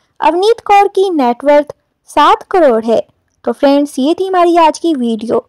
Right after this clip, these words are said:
कैसी लगी आपको video, हमें comments करके ज़रूर बताएं।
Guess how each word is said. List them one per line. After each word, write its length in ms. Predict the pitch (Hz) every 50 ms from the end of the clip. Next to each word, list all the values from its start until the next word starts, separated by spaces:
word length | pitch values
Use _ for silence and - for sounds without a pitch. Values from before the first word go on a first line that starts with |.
| _ _ _ _ _ _ _
कैसी 260 | - 254 277 - 370 370
लगी 280 | 403 392 330 359 381
आपको 280 | 381 359 349 - - 370
video, 340 | 339 349 339 330 330 403 440
हमें 200 | 403 302 240 233
comments 360 | - 233 240 262 277 - -
करके 320 | 311 311 302 - 330 349 349
ज़रूर 320 | - 370 359 320 254 233
बताएं। 360 | 226 233 226 226 220 226 -